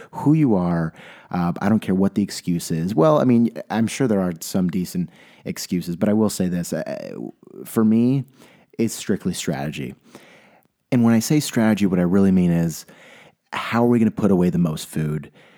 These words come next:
uh, at dinner, right? 'Cause, 'cause apparently kickoff three P M, sometimes four. I, I've definitely seen some people do it at two P M. But how are we gonna put it away? And how are we measuring it too? I wanna, I wanna address that because I think a lot of people go, like, "How many plates did you eat?"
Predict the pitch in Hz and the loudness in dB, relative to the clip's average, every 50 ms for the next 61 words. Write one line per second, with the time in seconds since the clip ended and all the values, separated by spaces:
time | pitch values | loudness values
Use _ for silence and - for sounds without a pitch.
0 | _ _ _ - 85 82 80 - - - 98 95 - - 92 82 71 71 71 - | _ _ _ -8 -6 -4 -4 -4 -4 -4 -4 -4 -4 -6 -6 -6 -6 -8 -10 -12
1 | - _ _ - 95 98 95 98 - - 95 - - - - 92 95 - 117 123 | -16 _ _ -4 -4 -2 -2 -2 -2 -4 -4 -4 -4 -2 -2 -2 -4 -2 -2 0
2 | 117 113 117 110 - - - 104 - - 101 98 95 - - - - - - - | 0 0 0 -2 -2 -2 -4 -4 -2 0 0 0 -2 -4 -6 -14 -16 -14 -14 -14
3 | - - - - 104 104 101 - - 107 104 98 98 98 98 95 92 - - _ | -14 -12 -4 -2 0 0 0 -2 -2 0 2 2 4 4 2 2 0 -6 -14 _
4 | - - - 104 98 - - 101 101 95 - - - 101 98 95 90 90 90 - | -10 -4 -2 -2 -2 0 0 0 0 0 -2 -4 -2 0 0 2 0 0 0 -2
5 | - 92 - - - 202 90 - - - 92 - - 180 175 170 - - - - | -4 -6 -6 -4 -4 -4 -2 -2 -2 -4 -2 -2 0 0 0 0 -2 -6 -14 -20
6 | - - _ _ - - 95 92 - 104 90 - 90 82 95 92 85 - - - | -20 -20 _ _ -6 -4 -4 -2 0 -2 -2 -2 0 0 2 2 2 0 -4 0
7 | - 104 95 - - 95 87 87 87 78 73 - - - - - - - - - | 0 0 0 2 -2 -2 0 0 -2 -2 -6 -10 -16 -20 -20 -20 -20 -20 -20 -20
8 | - _ _ - - 113 110 - - 110 120 120 113 110 107 92 - - 101 98 | -20 _ _ -6 -2 -2 -2 0 0 2 2 4 4 4 2 2 0 0 2 2
9 | 101 92 98 95 101 85 117 110 104 123 151 170 175 160 135 120 113 113 104 90 | 4 4 4 2 2 2 2 2 2 2 2 4 4 4 4 6 4 4 4 4
10 | 98 98 92 85 - - 107 104 101 117 127 123 - - 117 120 120 117 104 92 | 2 2 2 0 0 0 0 2 2 4 2 2 2 2 2 2 4 4 2 2
11 | - - 98 87 98 95 90 - - - 90 90 90 85 92 98 - 101 90 - | 0 -2 -4 -2 0 0 0 -2 -2 -4 -2 -2 -2 -2 -2 -2 0 -2 -2 -2
12 | - - - - - - - _ - 98 - 131 110 107 98 95 101 110 113 113 | -8 -18 -20 -20 -20 -20 -10 _ -8 -2 0 0 0 2 0 0 2 0 0 0
13 | - 117 113 - 104 95 101 98 98 95 90 87 - - 104 107 107 107 98 - | -2 -2 0 0 0 2 2 2 2 2 0 0 -2 -2 0 2 2 2 2 0
14 | - - 120 117 113 - - - 101 80 - 78 73 73 - 62 55 | -2 0 0 0 0 -2 -4 -4 -4 -2 -2 -6 -6 -6 -10 -12 -14